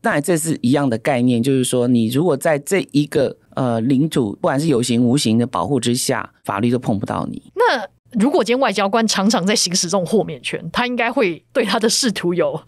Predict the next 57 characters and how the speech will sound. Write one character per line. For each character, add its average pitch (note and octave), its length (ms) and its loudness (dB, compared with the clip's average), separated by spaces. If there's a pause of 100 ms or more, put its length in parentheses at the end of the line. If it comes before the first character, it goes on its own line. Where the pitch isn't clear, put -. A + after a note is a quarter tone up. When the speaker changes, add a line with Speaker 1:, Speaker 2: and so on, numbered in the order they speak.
(320)
Speaker 2:
某 A3+ 160 2
种 A3 160 2
程 E3+ 180 -4
度 G#3+ 120 2
的 G3 60 -2
影 E3 140 -6
响 E3 260 -2
吧？ - 160 -8 (560)
Speaker 1:
一-， - 200 -4
一 C#4 40 2
般 C#4+ 140 2
外 C#4 140 2
交 A3+ 120 2
官 G#3+ 220 2
不 D3 140 -2
会 F#3+ 160 2
去 D#3+ 120 0
想 B2 240 -2 (360)
豁 D#3+ 160 -2
免 A#2+ 160 2
权 G2 180 0
这 A#2 80 4
件 A2+ 160 2
事 F#2+ 180 -2
情。 - 220 -4
Speaker 2:
哦。 A#3+ 400 0 (160)
Speaker 1:
只 F#3+ 80 -2
是 B3+ 60 4
说 D#4 160 4
这 D#4+ 120 -2
个 A#3 120 0
国 B3+ 180 0
长 G#3 160 0
事 A3+ 180 0
件 A3 160 4
就 G#3 200 2
是 G#3 300 2
应 A#3 300 4
该 G#3 240 0
是 G3+ 160 0
很 B2 260 0
个 B2+ 200 2
人 F2+ 240 -2
的， G#2+ 100 -4
但 A#3+ 160 2
是 - 60 4
他 B3+ 200 2
自 B3 200 -4
己 B2 140 2
可 C3+ 160 -2
能 B2 120 2
没 C3+ 160 6
有 D#3 140 4
考 C#3+ 200 -4
虑 C3+ 180 2
到， G#2 240 -2
Speaker 2:
嗯。 - 140 -12